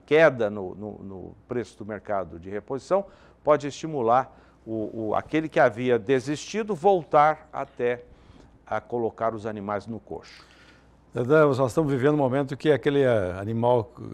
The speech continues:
Speaker 2: eh, a, a, engordado num capim já tá, a cota já foi pro mercado, já foi pro frigorífico. Daqui pra frente, se você quiser ter animal pronto pra abate, você vai ter que ter,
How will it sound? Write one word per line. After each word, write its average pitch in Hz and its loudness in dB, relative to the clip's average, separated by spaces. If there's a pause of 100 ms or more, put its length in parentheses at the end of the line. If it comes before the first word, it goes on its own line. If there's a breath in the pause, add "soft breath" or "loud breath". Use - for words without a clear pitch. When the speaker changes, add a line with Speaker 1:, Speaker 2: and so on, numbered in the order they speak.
(100)
Speaker 2:
eh, 104 -6
a, 95 -8 (340)
a, 95 -12 (160)
engordado 113 0
num 104 -10
capim 131 -6
já 151 -4
tá, 135 -6 (200)
a 92 -14
cota 120 -2
já 135 -6
foi 131 -8
pro 151 -14
mercado, 120 -4
já 90 -10
foi 117 -4
pro 117 -20
frigorífico. 151 -6 (580 loud breath)
Daqui 90 -12
pra 143 -2
frente, 151 -2
se - -10
você 151 -8
quiser 135 -2
ter 139 -4
animal 123 0
pronto 123 -6
pra - -6
abate, 131 0
você - -14
vai 226 -4
ter 185 -6
que - -20
ter, 185 -6